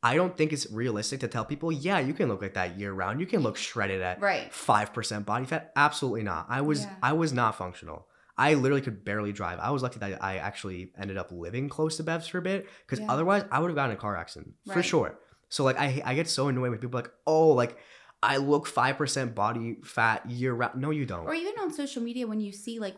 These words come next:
Speaker 2: really lean people, it's either not realistic or it's genetic. You know what I mean? Like,
Speaker 1: Yes.
Speaker 2: to look, you know, 'cause obviously, even for myself,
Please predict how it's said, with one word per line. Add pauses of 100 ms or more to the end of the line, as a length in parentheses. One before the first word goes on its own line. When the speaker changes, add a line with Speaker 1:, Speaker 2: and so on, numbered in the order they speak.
Speaker 2:
really
lean
people,
it's
either (280)
not
realistic
or
it's
genetic.
You
know
what
I
mean?
Like,
Speaker 1:
Yes. (200)
Speaker 2:
to
look, (100)
you
know,
'cause
obviously,
even
for
myself,